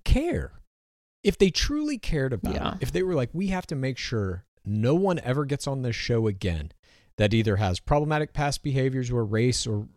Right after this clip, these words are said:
Speaker 1: any of that is concerned, or a criminal record," what, <laughs> you know, however far up the chain of transgressions you
Speaker 2: Mm-hmm.
Speaker 1: wanna go, if they wanna make sure that whoever they cast as the lead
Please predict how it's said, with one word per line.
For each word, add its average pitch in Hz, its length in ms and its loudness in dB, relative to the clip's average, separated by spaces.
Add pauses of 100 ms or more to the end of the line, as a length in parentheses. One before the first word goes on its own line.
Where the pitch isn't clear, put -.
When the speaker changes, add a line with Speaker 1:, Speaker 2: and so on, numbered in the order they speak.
(100)
Speaker 1:
any 147 200 2
of 131 80 2
that 123 160 4
is 117 100 -2
concerned, 113 520 0 (540)
or 165 320 4 (120)
a - 60 -2
criminal 175 380 2
record," 143 400 0
what, 143 180 8
<laughs> - 400 6
you 170 80 2
know, 147 140 10
however 208 380 8 (260)
far 180 200 8
up 185 100 -2
the 160 60 -2
chain 165 640 2
of 127 340 0
transgressions 160 580 4
you 135 60 2
Speaker 2:
Mm-hmm. 127 60 2
Speaker 1:
wanna 123 120 2
go, 117 320 2 (320)
if 135 100 -4
they 202 120 6
wanna 240 200 0
make 175 160 -2
sure 151 180 0
that 120 200 0 (400)
whoever 151 380 4
they 160 320 2
cast 147 400 -2
as 151 80 -6
the 151 140 -8
lead 90 380 -4